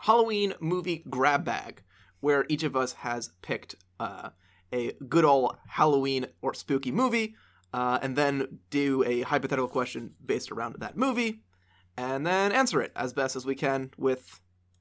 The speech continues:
our, I don't know, armchair science skills <laughs> that we've developed <laughs> over the hundred eighty episodes of this podcast. Um, Ben, do you wanna get us started with, uh, the movie that you picked?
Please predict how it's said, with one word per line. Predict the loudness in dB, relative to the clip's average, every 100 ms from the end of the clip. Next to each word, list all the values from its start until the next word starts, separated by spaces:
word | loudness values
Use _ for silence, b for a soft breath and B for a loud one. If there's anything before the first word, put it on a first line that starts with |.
| _ _ _ _
our, | 2 2 2 -2 -8 _ _ -6
I |
don't | -2
know, | -2 -4 2
armchair | 4 4 4 4
science | 4 4 4 0
skills | 2 4 6 6 4
<laughs> | 4
that | 2 2 2
we've | 0
developed | 2 4 4 4 4 2 -2 -10 -14
<laughs> | -2
over | -2 0 -2
the | 0 -2 B B B B
hundred | 0 2 6
eighty | 6 6
episodes | 2 0 -2 -2
of | -6
this | -6 -6
podcast. | -6 -6 -8 -12 -14 -20 B B B B B B _
Um, | -2 -2 -2 -6 -8 -14 _ _ _ _ _ _ _ _ _ _ _ _ -14 0
Ben, | 4 4
do | 6
you | 6
wanna | 8
get | 6
us | 6
started | 6 8 6
with, | 4 4
uh, | 2 4
the | 2
movie | 0 0
that | 0 0 -2
you | -4
picked? | -6 -8